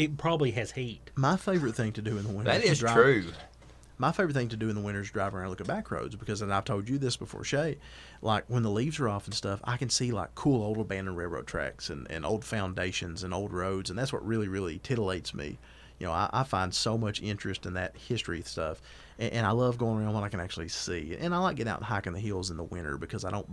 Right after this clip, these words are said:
Speaker 2: burn to death and get ate by bugs and sweat, and I hate sweating. But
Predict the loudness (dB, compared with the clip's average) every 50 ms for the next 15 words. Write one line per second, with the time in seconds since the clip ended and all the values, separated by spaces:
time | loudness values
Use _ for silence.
0 | -6 -2 0 0 0 0 -2 -4 -4 -2 -2 -2 -4 -4 -6 -6 -4 -4 -4 -2
1 | -4 -4 -2 -2 -2 -2 -2 -2 -4 -6 -8 -8 -4 0 0 0 0 0 -2 -2
2 | -2 -4 -4 -6 -6 -8 -8 -8 -8 -8 -6 -6 -6 -6 -8 -12 -14 -16 -16 -16
3 | -16 -16 -16 2 6 6 6 6